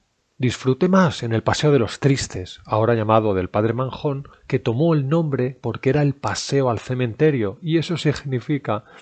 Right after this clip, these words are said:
que por su trazado tiene más posibilidades que no tengas la aglomeración. Pero lo mejor en Granada no es ver qué,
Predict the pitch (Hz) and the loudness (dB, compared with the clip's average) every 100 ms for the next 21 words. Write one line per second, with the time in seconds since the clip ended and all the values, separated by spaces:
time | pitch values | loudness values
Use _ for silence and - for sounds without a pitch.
0 | - - 120 107 151 139 139 123 139 123 | -8 -4 -4 -6 -6 -2 -2 -2 0 0
1 | 120 117 - - - 151 143 127 117 156 | 0 -4 -12 -20 -4 0 2 0 0 0
2 | 160 - - 113 127 117 117 123 131 131 | 0 -4 -10 -8 -4 0 2 4 6 4
3 | - 139 135 143 135 127 117 90 104 98 | 0 -4 -2 0 0 2 0 0 2 2
4 | 98 95 98 98 - 123 104 - - - | 0 -4 -4 -6 -2 -2 -2 -6 -20 -20
5 | - - 117 104 104 95 - 147 131 117 | -6 2 2 2 -2 -6 0 2 2 0
6 | 107 113 135 151 160 - - - 135 147 | 0 2 4 4 2 -4 -18 -8 -2 -2
7 | - 131 135 117 - 170 135 - | -2 0 0 -2 0 2 2 -2